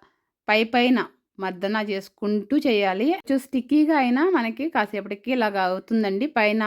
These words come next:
ఆరకుండా తడి బట్ట కప్పాలి. నేను తీసుకున్న పాలలో నాకు ఇంకా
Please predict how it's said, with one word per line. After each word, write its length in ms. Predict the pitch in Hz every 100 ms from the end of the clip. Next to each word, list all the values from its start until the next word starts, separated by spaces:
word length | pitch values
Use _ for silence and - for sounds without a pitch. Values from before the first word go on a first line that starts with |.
| 202
ఆరకుండా 560 | 185 196 - 185 185 277
తడి 240 | 254 202
బట్ట 260 | 190 185 226 349 427
కప్పాలి. 480 | 233 214 175 170 170 _ _ _ -
నేను 180 | 269 269
తీసుకున్న 420 | 294 302 311 269
పాలలో 480 | 247 208 202 196 254
నాకు 260 | 285 214 214
ఇంకా 280 | 202 -